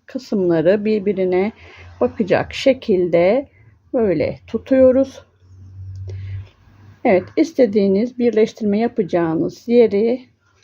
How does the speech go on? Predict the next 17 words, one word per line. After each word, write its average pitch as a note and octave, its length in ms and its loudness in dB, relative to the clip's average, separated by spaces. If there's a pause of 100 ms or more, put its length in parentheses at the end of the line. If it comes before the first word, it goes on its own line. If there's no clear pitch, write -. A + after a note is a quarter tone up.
bu C#4+ 40 -8
şekilde G#3 640 -6
ayarlayarak A#3 1000 0 (420)
başlayalım. - 640 -8 (640)
Önce C#4 680 4
köşe C#4 360 -4
kısma G#3+ 680 -6 (1080)
batıyoruz. B3 760 2 (540)
Karşı B3+ 440 -4
tarafın G#3+ 680 0 (260)
köşe B3 340 0
kısmına F#3 760 -4
batıyoruz B3 720 2 (140)
ve G#3+ 300 -2 (480)
buradan A#3+ 720 0 (240)
hemen F#3 460 -6 (120)
ipimizi B3+ 800 2